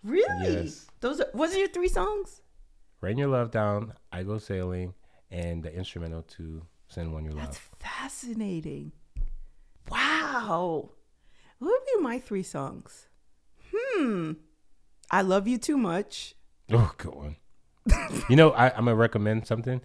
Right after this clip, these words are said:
Speaker 1: What?
Speaker 2: Listen to I Love You Too Much and then play Hot Cheetos by Mono Neon.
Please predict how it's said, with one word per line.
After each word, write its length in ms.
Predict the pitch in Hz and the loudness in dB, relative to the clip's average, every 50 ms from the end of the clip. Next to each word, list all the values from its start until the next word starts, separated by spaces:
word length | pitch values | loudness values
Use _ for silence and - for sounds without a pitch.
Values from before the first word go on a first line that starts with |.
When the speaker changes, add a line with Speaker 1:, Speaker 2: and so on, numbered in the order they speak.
| - - - | -10 -18 -12
Speaker 1:
What? 180 | 117 135 - - - - - - - - | -10 -10 -10 -10 -16 -20 -20 -20 -16 -4
Speaker 2:
Listen 320 | - 95 113 117 - 151 147 | 2 2 2 2 2 0 -2
to 380 | - - 170 160 160 147 131 - - - - - _ | 0 0 2 2 2 2 0 -6 -14 -20 -20 -10 _
I 100 | 87 90 | -2 0
Love 200 | 92 95 98 107 | 2 2 2 2
You 100 | 123 131 | 2 0
Too 120 | 135 120 107 | 2 2 2
Much 260 | 98 92 87 - - - | 2 2 0 -2 -6 -6
and 180 | 85 82 82 80 | -4 -4 0 2
then 220 | 92 95 98 101 | 2 2 2 0
play 220 | - - 104 90 85 | 0 -2 -2 -2 -2
Hot 280 | 78 90 90 90 - - | -2 -2 -4 -4 -4 -6
Cheetos 400 | - - 98 87 82 80 78 - | -2 -2 0 0 0 -2 -2 -4
by 140 | - 76 | -6 -6
Mono 280 | 73 76 76 76 76 76 | -4 -4 -6 -4 -6 -6
Neon. 420 | 73 76 73 69 69 67 67 65 | -6 -6 -8 -8 -10 -12 -12 -14